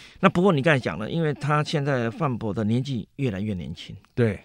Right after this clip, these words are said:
Speaker 1: 他整个五十岁以下的藏家占八成。
Speaker 2: 年轻藏家进场。
Speaker 1: 一直进场了。
Speaker 2: 年轻藏家进场也刺激了这个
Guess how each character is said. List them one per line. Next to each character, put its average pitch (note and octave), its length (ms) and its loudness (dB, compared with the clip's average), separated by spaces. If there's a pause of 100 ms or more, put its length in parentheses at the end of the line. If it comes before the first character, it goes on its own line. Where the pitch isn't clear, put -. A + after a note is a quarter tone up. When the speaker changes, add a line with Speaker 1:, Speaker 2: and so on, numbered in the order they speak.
(440)
Speaker 1:
他 G3+ 120 0
整 A#2 200 0
个 A#2+ 160 -2
五 G#2+ 140 -4
十 D3 160 -2
岁 D3 200 0
以 G2+ 60 0
下 A#2+ 160 0
的 G#2+ 60 -2
藏 A2+ 240 -4
家 A#2+ 160 -4
占 A#2+ 200 -6 (360)
八 D3 220 2
成。 - 200 -12 (560)
Speaker 2:
年 C#3+ 260 8
轻 F#3+ 160 10
藏 B2+ 200 8
家 C3+ 120 8
进 B2 160 6
场。 F2 140 0
Speaker 1:
一 F3 80 6
直 D3 180 0
进 C3 220 0
场 F2+ 220 -4
了。 F2+ 120 -10 (380)
Speaker 2:
年 F3+ 260 6
轻 A3 220 6
藏 F3 260 4
家 F#3 200 8
进 E3+ 260 6
场 A#2 260 4
也 A2 180 6
刺 F3+ 380 4
激 A#2+ 260 6
了 G#2 140 6
这 F#2+ 220 2
个 F2 340 -2